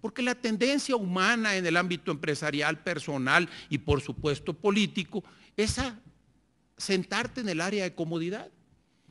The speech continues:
Es tendencia humana.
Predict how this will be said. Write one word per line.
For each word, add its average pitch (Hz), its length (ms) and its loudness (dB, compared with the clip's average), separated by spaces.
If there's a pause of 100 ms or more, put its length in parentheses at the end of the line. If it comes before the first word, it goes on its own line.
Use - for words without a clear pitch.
(840)
Es - 320 0
tendencia 202 680 8
humana. 214 520 4